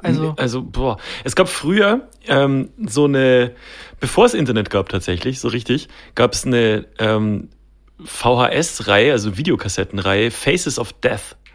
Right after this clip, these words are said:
Speaker 1: Oh, das hab ich
Speaker 2: Sagt dir das was?
Speaker 1: Ja, ja, das, das sagt mir was. Das ist quasi, ähm, ähm, Leute, die gestorben sind, Unfälle, oder nicht?
Speaker 2: Und genau, das, was von irgendwelchen Kameras aufgezeichnet wurde, von irgendwelchen Überwachungskameras oder so. Und, ähm, da, da hat einfach sich jemand gedacht, ja,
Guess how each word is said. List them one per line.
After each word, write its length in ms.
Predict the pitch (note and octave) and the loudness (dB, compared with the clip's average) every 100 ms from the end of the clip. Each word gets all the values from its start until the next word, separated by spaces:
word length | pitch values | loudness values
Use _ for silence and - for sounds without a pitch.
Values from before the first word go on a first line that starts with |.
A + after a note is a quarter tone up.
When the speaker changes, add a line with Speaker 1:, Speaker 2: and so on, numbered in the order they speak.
| - | -4
Speaker 1:
Oh, 260 | A#3 C#4+ A#3 | 2 4 4
das 260 | G3 - | 2 0
hab 160 | F3 G#3 | 0 0
ich 120 | G3+ | 4
Speaker 2:
Sagt 180 | - G3+ | 4 4
dir 60 | A#2+ | 2
das 160 | G#2+ | 0
was? 120 | C3+ | 0
Speaker 1:
Ja, 100 | G#3 | 2
ja, 160 | A3 G3+ | 4 2
das, 200 | F3+ - - | 0 -6 -6
das 180 | E3+ E3+ | -4 -2
sagt 140 | F#3+ | 0
mir 140 | F3 | 0
was. 200 | D3+ D3+ - - - - | 0 -2 -6 -20 -20 -6
Das 160 | F3 G3 | -4 -4
ist 100 | - | 0
quasi, 400 | G3+ G3 F#3+ F#3 | 2 2 2 0
ähm, 280 | F#3 E3+ E3+ | 2 2 2
ähm, 320 | E3 E3 E3 - | 0 0 -2 2
Leute, 260 | F3 F#3+ | 2 2
die 80 | F#3 | 0
gestorben 460 | E3 - F#3+ G3+ E3 | -2 2 4 4 2
sind, 100 | F3 | 2
Unfälle, 520 | A#3 B3 - D3 C#3 | 2 2 0 -2 -4
oder 160 | C#3+ D3 | -6 -8
nicht? 240 | C#3 - | -8 -2
Speaker 2:
Und 180 | B2 - | -2 2
genau, 220 | C3+ A#2+ | 4 4
das, 160 | A2+ C3 | 2 -2
was 160 | A#2+ | -2
von 160 | - B2 | -2 0
irgendwelchen 400 | B2+ C3 A#2 A#2+ | 0 2 0 0
Kameras 400 | B2 C#3+ A#2+ G#2+ | 2 2 2 2
aufgezeichnet 800 | A#2+ - A2+ A2 A2 G#2 - G#2 | -2 -4 -4 -2 -2 -4 -6 -2
wurde, 240 | A2+ G#2+ | 0 0
von 180 | - A2+ | -2 -2
irgendwelchen 340 | A2+ A2+ G#2 | 0 0 0
Überwachungskameras 920 | A2+ A2 B2+ C3+ - B2 A#2 G#2+ G#2+ - | 0 2 2 0 -2 -2 0 2 0 0
oder 160 | G#2 | -4
so. 160 | G#2 A2 - - - - | -2 -4 -6 -14 -14 -8
Und, 300 | - B2 A#2+ B2+ | -2 0 0 0
ähm, 280 | B2 A2 G#2+ | 2 2 0
da, 240 | - B2+ - | 2 2 0
da 140 | B2+ | -2
hat 100 | C#3 | 0
einfach 200 | C#3 C3 | 0 -2
sich 180 | C3+ B2 | -4 -2
jemand 160 | C#3 A#2+ | -2 0
gedacht, 240 | A#2 - | -2 -4
ja, 360 | F2 A2+ - | -2 0 0